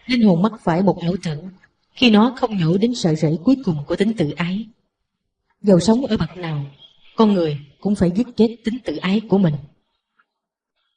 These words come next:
Nhìn vào tấm gương thần linh,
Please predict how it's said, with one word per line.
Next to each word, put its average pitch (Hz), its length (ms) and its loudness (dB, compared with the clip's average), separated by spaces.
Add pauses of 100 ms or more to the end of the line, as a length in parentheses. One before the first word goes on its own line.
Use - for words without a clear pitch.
(1800)
Nhìn 190 240 4
vào 175 240 6
tấm 208 180 2
gương 226 260 2
thần 175 160 -4
linh, 190 360 -2